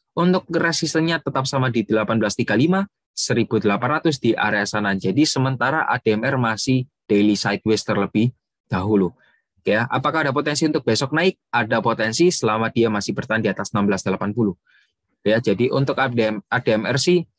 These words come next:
sementara masih bergerak di bawah M A dua satu, tiga empat, dan sembilan puluh. Namun untuk long term ya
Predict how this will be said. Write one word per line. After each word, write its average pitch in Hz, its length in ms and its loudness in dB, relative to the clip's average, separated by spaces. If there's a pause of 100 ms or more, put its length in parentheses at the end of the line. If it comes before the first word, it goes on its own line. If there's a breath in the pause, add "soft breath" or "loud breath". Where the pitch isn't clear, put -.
(180)
sementara 131 560 0
masih 127 400 -2
bergerak 107 400 -2
di 110 80 -2
bawah 101 240 0
M 107 160 0
A 107 80 0
dua 98 240 0
satu, 123 320 0
tiga 127 240 0
empat, 104 320 -4
dan 101 80 0
sembilan 95 320 -2
puluh. 147 320 2 (400 soft breath)
Namun 135 320 2
untuk 135 480 -2
long 120 240 0
term 180 320 2
ya 104 320 0